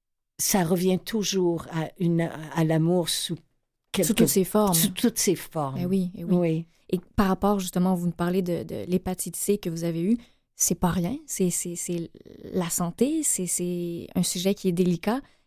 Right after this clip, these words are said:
Speaker 2: Vous
Speaker 1: Oui.
Speaker 2: en êtes guérie aujourd'hui ?
Speaker 1: J'en, je fais partie des, des miraculés de ce monde que la science et la médecine ont pu guérir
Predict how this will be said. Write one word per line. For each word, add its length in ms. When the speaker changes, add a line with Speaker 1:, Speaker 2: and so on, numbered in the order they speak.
Speaker 2:
Vous 180
Speaker 1:
Oui. 80
Speaker 2:
en 140
êtes 240
guérie 340
aujourd'hui ? 480
Speaker 1:
J'en, 200
je 280
fais 160
partie 560
des, 300
des 320
miraculés 720
de 120
ce 200
monde 480
que 100
la 220
science 480
et 20
la 100
médecine 540
ont 60
pu 200
guérir 560